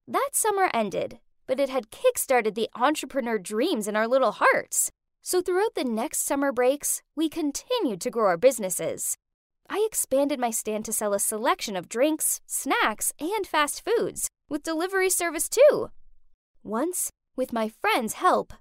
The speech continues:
we even included a car washing service. Another time, we opened a little creche in our garden so busy parents could drop their kids off for a couple of hours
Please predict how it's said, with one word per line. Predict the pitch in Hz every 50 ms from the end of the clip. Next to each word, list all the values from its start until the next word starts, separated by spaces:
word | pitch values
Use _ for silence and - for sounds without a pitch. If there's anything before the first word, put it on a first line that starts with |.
| _
we | - 294 320 -
even | - 311 359 392 453 427
included | 427 392 - - 311 311 311 339 262
a | 233
car | - - - - - - 285 359 415 415
washing | 330 190 - - - 220 185 196
service. | - - 208 190 175 180 180 180 - - - - - _ _ _ _ _ _ _ _ -
Another | 247 254 247 240 254 302 311
time, | 302 320 311 311 320 339 339 339 -
we | - 285 302 -
opened | 269 285 277 269 262 277
a | 254
little | 254 262 240 220 202
creche | - - - 453 480 349 254 - -
in | 208 208
our | 202 202
garden | 196 208 214 247 269 320 330 339 339 -
so | - - 320 302
busy | 233 214 240 285 359 359 381 359
parents | - - - 392 392 359 302 277 -
could | - 247 202
drop | - 208 196 214 226 277 -
their | - 208 208
kids | - - 453 466 381
off | 262 196 202 -
for | - 220
a | 226
couple | 220 - 277 - 277 285
of | 269 240
hours | 277 415 508 440 208 165 - - - -